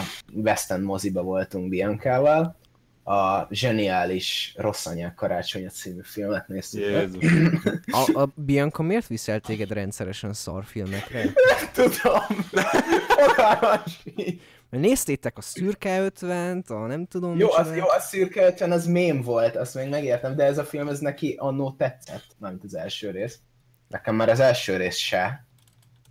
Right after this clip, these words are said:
Speaker 1: De, ah, na mindegy, de amúgy volt benne pár jó poén így az elején, de ennyi. Jó, mondjuk az Emoji Movie-ban is volt egy jó
Speaker 3: Az
Speaker 1: poén.
Speaker 3: Emoji Movie az a legjobb film, nehogy megint elkezdjek róla egy tíz órás.
Speaker 1: <laughs> Na, na és akkor izé, ö,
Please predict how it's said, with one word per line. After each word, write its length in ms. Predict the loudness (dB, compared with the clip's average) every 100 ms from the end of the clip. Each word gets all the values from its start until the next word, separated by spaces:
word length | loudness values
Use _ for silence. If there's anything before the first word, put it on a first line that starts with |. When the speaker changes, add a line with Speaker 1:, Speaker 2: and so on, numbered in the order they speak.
| -10
Speaker 1:
De, 140 | -4
ah, 380 | -2 0 -2 -2 -8 _ -8
na 100 | -4
mindegy, 420 | -2 0 -2 0
de 100 | 0
amúgy 200 | 2 2
volt 180 | 0 0
benne 240 | -6 -8
pár 200 | -8 -6
jó 160 | -6 -8
poén 460 | -10 -10 -8 -10 _ _ -12
így 80 | -10
az 140 | -10
elején, 400 | -10 -10 -10 -10 -12 _
de 80 | -12
ennyi. 240 | -10 -12 -14 -20 _ -6
Jó, 100 | -4
mondjuk 200 | -2 -2
az 100 | -2
Emoji 320 | -2 -4 -4
Movie-ban 360 | -4 -6 -8 -6
is 140 | -6
volt 260 | -4 -6 -6
egy 120 | -8
jó 100 | -6
Speaker 3:
Az 60 | -8 -8
Speaker 1:
poén. 140 | -8
Speaker 3:
Emoji 240 | -8 -8
Movie 380 | -8 -8 -6 -8
az 100 | -8
a 60 | -8
legjobb 280 | -10 -10 -10
film, 180 | -10
nehogy 240 | -8 -6 -8
megint 280 | -8 -10 -10
elkezdjek 380 | -10 -10 -12 -12
róla 120 | -8
egy 60 | 2
tíz 220 | 2 4
órás. 380 | 0 -2 -4 -8 -2
Speaker 1:
<laughs> 160 | 0 0 -4 -8 _ _ _ _ -20 -14 -2 2 2 2 2 0 0
Na, 240 | 2 4
na 120 | 4
és 180 | 4 4
akkor 220 | -2 0
izé, 280 | 2 4 4 4
ö, 180 | 4 4